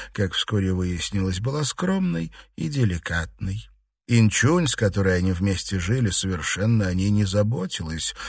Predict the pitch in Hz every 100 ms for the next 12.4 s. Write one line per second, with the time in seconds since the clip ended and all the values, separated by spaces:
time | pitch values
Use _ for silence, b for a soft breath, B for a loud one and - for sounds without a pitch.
0 | B - 160 147 165 175 170 151 143 139
1 | 135 147 143 139 123 123 123 120 120 120
2 | - - _ _ _ _ 101 104 101 -
3 | - 139 160 117 B - 120 113 - 117
4 | 135 156 156 143 113 117 139 139 165 165
5 | 185 190 - B B 117 110 104 104 92
6 | - 104 101 101 110 101 92 101 - 98
7 | 95 90 - 156 139 - B - 107 104
8 | - 104 104 - 107 110 95 90 98 95
9 | 107 107 117 - - 120 - 57 - b
10 | b b _ - 78 85 151 131 - 87
11 | 87 - 131 123 113 101 87 82 170 214
12 | 156 101 78 67